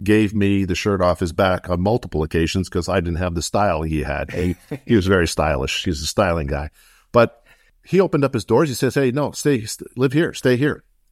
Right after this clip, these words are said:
And so Pat and myself and Luc,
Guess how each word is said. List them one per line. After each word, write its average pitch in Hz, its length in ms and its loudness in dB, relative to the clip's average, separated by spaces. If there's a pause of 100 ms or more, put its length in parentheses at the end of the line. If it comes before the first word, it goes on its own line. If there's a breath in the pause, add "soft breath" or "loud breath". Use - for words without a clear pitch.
(480)
And 101 260 -2
so 110 220 0
Pat 135 400 0
and 104 140 -2
myself 113 460 -2
and 92 80 -2
Luc, 135 420 0